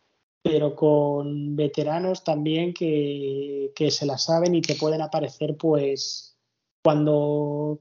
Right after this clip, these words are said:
cuando necesitan. Y es un equipo que es un poco también ese, el yin y el yang, ¿no? Un poco esa,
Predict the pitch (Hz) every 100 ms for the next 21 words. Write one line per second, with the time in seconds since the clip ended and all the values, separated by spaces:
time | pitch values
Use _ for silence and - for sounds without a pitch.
0 | _ 165 151 151 151 151 180 160 156 151
1 | _ _ _ _ - 165 156 151 156 175
2 | 208 180 170 180 180 165 165 160 165 156
3 | 151 160 - 156 143 139 - - - -
4 | 160 156 180 170 151 143 135 151 190 156
5 | 151 156 151 - 143 139 135 135 135